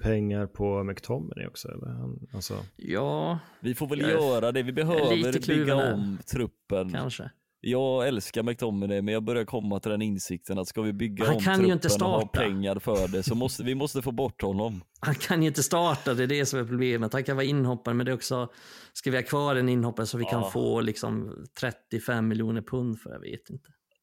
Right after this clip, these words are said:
Speaker 3: Nej,
Speaker 2: Ja, det
Speaker 3: det
Speaker 2: är
Speaker 3: är
Speaker 2: svårt.
Speaker 3: fan, vad, fan vad det är su-, alltså helt efter Liverpool eller efter, det är så, eff-, efter varje match när han har gjort en panginsats,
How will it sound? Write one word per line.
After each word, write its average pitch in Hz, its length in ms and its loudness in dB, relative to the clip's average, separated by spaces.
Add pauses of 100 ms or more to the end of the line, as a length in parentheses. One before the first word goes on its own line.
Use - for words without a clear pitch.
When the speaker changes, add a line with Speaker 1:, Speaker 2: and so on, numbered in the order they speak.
(120)
Speaker 3:
Nej, 131 380 2
Speaker 2:
Ja, 151 40 4
det 156 60 4
Speaker 3:
det 131 100 4
Speaker 2:
är 127 40 4
Speaker 3:
är 123 40 4
Speaker 2:
svårt. 170 220 2
Speaker 3:
fan, 175 300 2
vad, 131 140 -4
fan 202 120 -4
vad 151 80 0
det - 20 0
är 175 300 -2
su-, 120 80 -4
alltså 131 180 -2
helt 160 240 -2 (240)
efter 139 640 -2
Liverpool 113 680 -2
eller 117 200 0
efter, 107 440 -2
det 101 260 -2
är 127 40 -2
så, 135 120 -2 (300)
eff-, - 300 -6
efter - 200 -6
varje 127 240 2
match 123 240 -2
när 113 60 0
han 110 80 0
har 110 40 0
gjort 104 100 -4
en 101 80 -2
panginsats, 101 680 -2